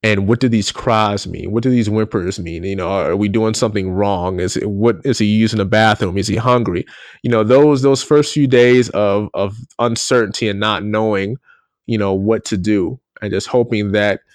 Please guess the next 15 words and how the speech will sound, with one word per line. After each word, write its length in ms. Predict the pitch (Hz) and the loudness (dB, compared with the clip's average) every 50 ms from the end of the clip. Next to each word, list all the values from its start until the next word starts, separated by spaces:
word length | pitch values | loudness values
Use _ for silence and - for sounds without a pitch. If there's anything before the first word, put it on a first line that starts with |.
| _ _ _ _ _ | _ _ _ _ _
you 100 | 110 104 | -6 -4
know, 100 | 98 98 | -2 -2
you're 160 | 98 101 110 | 0 0 0
not 220 | 113 101 92 90 90 | 0 0 -2 -2 -2
doing 260 | 107 107 110 110 104 | -2 0 0 0 0
anything 360 | 104 101 - - 98 90 78 | 0 -2 0 -2 -2 -2 -4
to 80 | - - | -6 0
hurt 240 | - 131 127 120 | 2 4 4 4
him. 240 | 131 123 120 110 104 | 4 2 0 0 0
You're 60 | 104 | 0
not 200 | 101 95 92 92 | 0 0 0 0
doing 420 | 92 104 104 104 104 104 104 113 131 - _ _ _ _ _ - | 0 0 2 2 0 0 -2 -4 -6 -10 _ _ _ _ _ -2
anything 540 | 113 107 104 - - 113 107 101 101 104 | 0 0 0 0 2 2 2 2 2 0
to 420 | - - - 104 95 92 95 101 101 | -2 0 2 2 4 4 2 2 0
mess 340 | 107 110 107 110 113 110 - | 0 2 2 4 2 2 0